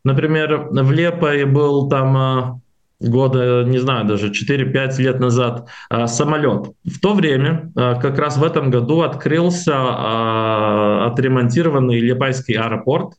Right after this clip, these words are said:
И из, из, из Лепои, как знаем, э, э, из истории, э, был летчик, э, Херберт Цукурс.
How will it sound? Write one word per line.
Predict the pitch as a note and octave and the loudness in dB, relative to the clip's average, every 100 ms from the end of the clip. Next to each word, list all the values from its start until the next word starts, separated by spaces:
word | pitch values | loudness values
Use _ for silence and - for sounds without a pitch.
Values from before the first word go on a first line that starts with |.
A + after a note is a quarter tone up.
| _ _ _ | _ _ _
И | A#2 B2 A#2+ A#2+ | 0 0 2 2
из, | A#2+ A#2 | 0 0
из, | A2+ A#2+ A#2 | 0 0 0
из | A#2 A#2+ | 0 2
Лепои, | B2+ D3+ D3 C3+ A#2+ A#2 A#2 | 2 0 0 0 0 -2 -2
как | A#2+ G#2+ | -4 -4
знаем, | A2 A#2+ C3 B2+ A#2+ A#2 | -2 0 0 0 0 2
э, | A2+ A2+ A2+ - - | 0 -2 -6 -10 -10
э, | - A2+ A2 | -2 -2 0
из | A#2+ A#2+ | 0 0
истории, | A#2+ A#2+ E3+ D3+ C3 A2 G#2+ G#2 | 0 0 0 0 0 0 -2 -2
э, | A2 G#2+ G#2 G#2 G#2 G#2 | -2 0 2 2 2 2
был | G#2+ B2 A2+ A2 G#2+ | 2 2 2 2 2
летчик, | A2+ D#3 E3+ E3+ F3 - - | 2 2 0 -2 -4 -4 -4
э, | B2+ A#2 | -2 0
Херберт | A#2 C3+ C3 A2+ G2+ | -2 -2 0 0 -2
Цукурс. | - - E3 F3 F3 F3 - - | -8 -2 -2 0 0 0 -2 -10